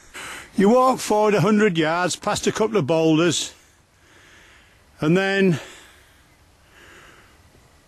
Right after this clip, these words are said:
we turn right. There doesn't appear to be any sign for this to say Gloucester Way or out like that. So we head forward down that track.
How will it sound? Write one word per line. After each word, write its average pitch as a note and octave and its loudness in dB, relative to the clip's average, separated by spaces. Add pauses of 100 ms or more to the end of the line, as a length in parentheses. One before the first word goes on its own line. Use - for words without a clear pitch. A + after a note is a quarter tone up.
(240)
we F3+ 2
turn G#3 2
right. E3+ 0
There E3+ 0
doesn't G#3+ 0
appear G#3 0
to F#3 -4
be F#3+ 0
any F#3 0 (1700)
sign F#3+ 0
for D#3 -2
this E3 0 (100)
to E3+ 0
say F3 0 (1160)
Gloucester F3+ 0
Way D3+ 0
or D3+ -2
out D#3 0
like D3 -2
that. C3 -4 (760)
So F#3 2
we G#3+ 4
head G#3+ 0
forward G3 0
down F3 2
that F3+ -4
track. C3 -4